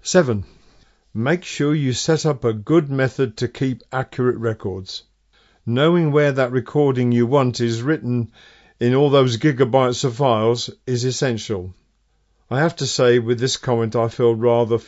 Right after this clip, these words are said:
two-faced, as my record keeping leaves a lot to be desired. But, uh,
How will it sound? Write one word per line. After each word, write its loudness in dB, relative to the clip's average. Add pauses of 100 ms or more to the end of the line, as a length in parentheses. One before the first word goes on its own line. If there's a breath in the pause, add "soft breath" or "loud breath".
(100)
two-faced, -4 (360 soft breath)
as 0
my 0
record 0
keeping -2
leaves -4
a -2
lot -2
to -8
be -4
desired. -4 (520)
But, -8
uh, -2